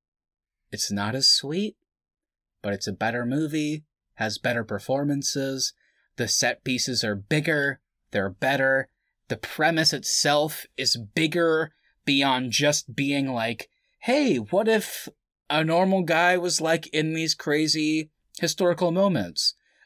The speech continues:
I just really like this element of historical fiction and where they went and this rivalry and how it's one-sided and how it comes to at the end. I, I just think Amadeus is a better movie. So despite my renewed love for Forrest Gump upon rewatching, I think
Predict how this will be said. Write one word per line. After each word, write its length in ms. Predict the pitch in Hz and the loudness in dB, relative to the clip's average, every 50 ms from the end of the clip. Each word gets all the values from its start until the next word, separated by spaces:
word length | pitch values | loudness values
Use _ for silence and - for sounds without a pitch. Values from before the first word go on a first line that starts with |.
| _ _ - | _ _ 0
I 100 | 127 139 | 0 2
just 260 | 131 151 139 - - | 2 0 0 0 -2
really 340 | 165 143 135 135 147 147 143 | -2 -2 0 0 2 2 2
like 260 | 131 143 139 151 - | 2 2 0 0 0
this 180 | 147 135 - - - | -2 -4 -2 -2 -4
element 240 | 139 143 139 127 | -4 -4 -4 -4
of 80 | 135 117 | -4 -6
historical 440 | 113 - - 139 135 131 - 120 113 | -6 -4 -2 -2 -2 0 -2 -4 -6
fiction 760 | - - 156 147 147 - - - 147 147 143 143 147 139 - | -4 -2 -2 -2 0 0 0 2 2 2 2 0 -2 -4 -4
and 140 | - 117 110 | -6 -8 -6
where 160 | 113 117 113 | -4 -4 -4
they 160 | 107 104 98 98 | -4 -4 -6 -6
went 400 | 107 123 123 131 131 127 - 127 | -6 -6 -4 -4 -4 -4 -4 -2
and 120 | 107 101 | 0 0
this 160 | 101 98 - | 0 0 0
rivalry 540 | 107 110 123 131 127 131 117 113 120 120 120 | 0 0 2 2 2 0 0 0 0 0 0
and 160 | 117 107 104 | -2 -2 -2
how 140 | 110 110 110 | -2 -2 -4
it's 160 | 104 - - | -4 -6 -4
one-sided 720 | 107 107 107 104 - - - 117 131 139 143 147 139 131 117 | -4 -2 0 0 0 0 2 2 0 2 2 0 0 0 -2
and 240 | 117 104 101 101 - - - - - - - - | -2 -2 -2 -4 -4 -8 -12 -14 -14 -14 -12 -8
how 240 | - - 127 120 117 | -4 0 0 0 0
it 200 | 117 104 - - | 0 -2 -4 -2
comes 260 | - 151 139 139 - | -2 0 0 0 -2
to 380 | - - 131 123 123 123 127 127 107 | -2 0 0 2 2 2 2 2 0
at 120 | 120 - | -2 -2
the 200 | - 120 110 - | -2 -2 -2 0
end. 320 | 120 127 135 139 151 139 110 | 0 2 2 2 2 2 2
I, 140 | 117 117 - - - | 0 -2 -4 -8 -10
I 320 | - - - - _ - - | -10 -10 -10 -12 _ -14 -12
just 180 | - - - - | -8 -6 -4 -2
think 160 | 151 139 131 - | -2 -2 -2 -2
Amadeus 480 | - 127 131 123 113 120 117 123 120 - | -2 -2 -2 -2 -2 -2 -2 0 0 0
is 100 | 127 110 | -2 -2
a 60 | 113 | -2
better 260 | 104 120 120 120 123 | -2 -2 0 0 0
movie. 420 | 113 117 139 185 - - - - _ _ _ _ _ _ _ _ _ _ _ | 0 0 -2 -4 -4 -6 -10 -14 _ _ _ _ _ _ _ _ _ _ _
So 260 | - - 127 117 113 | -4 -2 0 0 0
despite 420 | 104 104 101 - - 131 123 135 113 | 0 0 0 0 2 2 0 0 0
my 420 | 131 123 123 123 120 120 113 - - _ | 0 0 0 0 0 -2 -4 -6 -10 _
renewed 520 | 123 117 120 120 117 123 135 139 135 120 127 | -6 -2 0 2 2 2 2 2 0 0 0
love 200 | 123 131 131 - | 0 0 0 -2
for 80 | 131 | -4
Forrest 420 | 104 - 117 120 120 107 - 107 101 | -4 -4 -2 -2 0 0 0 -2 0
Gump 240 | 123 127 139 - | 0 -2 -2 -2
upon 260 | 110 101 117 113 107 101 | -4 -4 -4 -2 0 0
rewatching, 640 | 104 101 98 104 104 123 131 - - 90 92 90 | 0 0 2 0 0 -2 -2 -4 -6 -6 -6 -8
I 140 | - - 98 | -6 -6 -6
think 480 | 98 - - 110 107 107 104 - - | -6 -4 -4 -4 -4 -4 -6 -8 -12